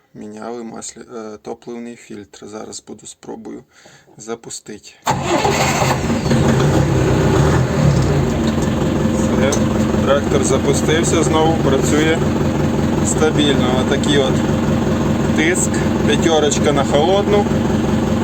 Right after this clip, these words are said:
на гарячу потрібно, щоб було від двох до чотирьох на холостих. Зараз трактор трошки попрацює,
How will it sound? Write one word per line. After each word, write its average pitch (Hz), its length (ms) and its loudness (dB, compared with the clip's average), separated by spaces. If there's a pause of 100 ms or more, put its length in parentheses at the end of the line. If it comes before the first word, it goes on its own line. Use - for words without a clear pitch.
(100)
на 196 60 2
гарячу 165 600 2
потрібно, 147 480 2
щоб 139 280 2
було 151 400 4 (760)
від 143 140 2
двох 156 360 2
до 139 100 2
чотирьох 143 540 2 (500)
на 143 160 2
холостих. 135 680 2 (3750)
Зараз 147 300 2
трактор 156 480 0
трошки 147 360 2
попрацює, 208 760 4